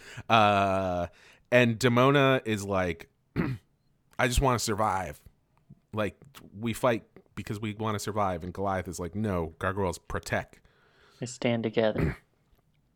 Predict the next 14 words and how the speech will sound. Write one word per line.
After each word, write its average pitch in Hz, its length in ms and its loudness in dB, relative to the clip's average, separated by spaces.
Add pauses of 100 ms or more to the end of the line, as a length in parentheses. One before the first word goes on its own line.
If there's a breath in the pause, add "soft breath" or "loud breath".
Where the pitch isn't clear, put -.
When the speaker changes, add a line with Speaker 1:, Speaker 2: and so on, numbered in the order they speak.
(200)
Speaker 1:
And 131 200 2
then, 120 400 4
um, 104 540 0 (580)
whoa, 101 280 4
I 98 100 4
don't 98 160 0
understand 90 340 -4
this 85 140 -6
note. 87 220 -4 (520 soft breath)
Demona 113 380 4
says, 117 300 4
"Coldstone 117 580 2
into 120 180 2
river." 139 380 2